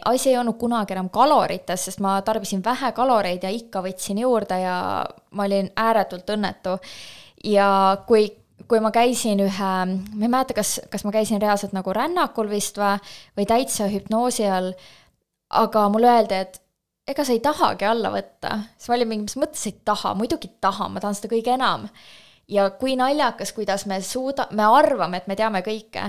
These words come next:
Tegelikult meie alateadvus teab kõike. Meie teame väga vähe. Ja kui, kui ma suutsin, äh, ma ei mäleta, mis raamat see oli, mida ma lugesin, aga seal tõi välja erinevad, ähm, põhjused, miks me keelame endal saavutada midagi, mida me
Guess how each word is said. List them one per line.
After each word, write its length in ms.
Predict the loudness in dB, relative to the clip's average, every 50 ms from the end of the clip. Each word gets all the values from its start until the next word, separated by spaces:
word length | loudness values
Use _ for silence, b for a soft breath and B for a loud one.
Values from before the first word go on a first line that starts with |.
| -8 -6
Tegelikult 440 | -6 -2 0 0 0 0 -4 -6 -4 -2
meie 100 | 2 4
alateadvus 680 | 4 6 6 4 2 2 -2 -4 -6 -6 -8 -12 -12 -10
teab 160 | -12 -12 -10
kõike. 400 | -10 -10 -10 -10 -10 -10 -8 -6 -4
Meie 280 | -2 -2 0 2 2 2
teame 240 | 0 -2 -2 0
väga 240 | 0 0 0 0 -4 -4
vähe. 280 | -4 -4 -4 -4 -6 -6 B B B B B B B B B B B -2
Ja 120 | -2 0
kui, 140 | 0 0 0 -2 -2 0
kui 100 | -2 0
ma 140 | 2 2 0
suutsin, 720 | 0 0 -2 -2 -2 -4 -4 -4 -4 -4 -4 -4 -6 -8 -10 _ _ _ _
äh, 360 | -6 -4 -2 0 0 -2 -2 -4
ma 140 | -2 -2 -2
ei 40 | 0
mäleta, 280 | 0 -2 -2 -2 -4
mis 200 | -4 -4 -4 -4 -2
raamat 340 | 0 0 2 2 0 -2 -2
see 100 | -4 -6 -4
oli, 80 | -4 -4
mida 140 | -2 -4
ma 100 | -4 -2
lugesin, 420 | -4 -2 0 0 -2 -2 -2 -6 -6
aga 160 | -6 -6 -4
seal 280 | -2 0 0 0 0 -2
tõi 220 | -4 -4 -2 -2 -2
välja 380 | -2 -2 -2 -2 -2 -2 -2 -2 0
erinevad, 840 | 0 0 0 0 0 -4 -4 -4 -4 -2 -2 0 0 -2 -2 -4 -6
ähm, 420 | -6 -4 -4 -4 -4 -6 -6 -6 -8 -8 -10 -12 -6 -2
põhjused, 540 | -2 -2 0 0 -2 -2 -2 -4 -6 -4 -4
miks 340 | -4 -6 -6 -6 -8 -6
me 140 | -4 -4 -4 -4
keelame 540 | -4 -2 -2 -2 0 -2 -2 -2 -2 -2 -2
endal 300 | -4 -2 -2 -4 -4 -2
saavutada 500 | -2 -2 -2 -2 -2 -4 -6 -8 -8 -6
midagi, 380 | -6 -4 -2 -2 -2 -4 -4 -8
mida 180 | -4 -4 -4
me 200 | -2 -2 -4 -6